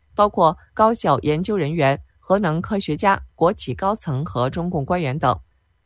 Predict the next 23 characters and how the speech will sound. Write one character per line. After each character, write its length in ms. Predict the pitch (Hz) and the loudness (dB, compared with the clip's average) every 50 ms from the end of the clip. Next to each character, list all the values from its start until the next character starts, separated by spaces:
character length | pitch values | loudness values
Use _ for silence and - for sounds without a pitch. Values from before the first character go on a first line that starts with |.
| _ _ _ _ | _ _ _ _
国 140 | - 247 269 | 0 0 2
企 160 | - - 214 | 2 0 -2
高 160 | - 233 233 | 0 -2 0
管 280 | 226 208 156 143 151 175 | 2 2 2 2 0 -2
和 160 | - 156 151 | -2 -2 -2
官 160 | - 190 180 | 0 0 0
员 160 | 165 147 143 | 0 0 -2
的 160 | 151 156 143 | -2 -2 -4
护 160 | 147 - - 175 | -4 -4 -4 -2
照 300 | - 196 160 - - - - | 2 4 4 2 2 -2 -10
通 180 | - 233 226 | -8 -6 -6
常 180 | 233 - 180 156 | -4 -4 -4 -4
由 140 | 160 156 160 | -2 -4 -2
官 220 | - 202 202 214 | -2 -2 -2 -2
方 240 | 220 226 208 208 202 - | -2 -4 -4 -4 -4 -8
统 220 | - - 135 127 | -10 -8 -8 -6
一 100 | 139 151 | -6 -4
保 200 | 160 - 135 139 | -2 -2 -2 -2
管， 260 | 175 - 156 127 - - - _ _ _ _ _ _ | 0 0 0 0 0 -2 -8 _ _ _ _ _ _
此 180 | - - 208 214 | -4 -4 -4 -2
次 220 | - 220 185 175 | 0 -2 -2 -2
限 240 | - - 190 156 156 | -2 -2 -2 -2 -2
制 200 | - 156 - | -2 -2 -4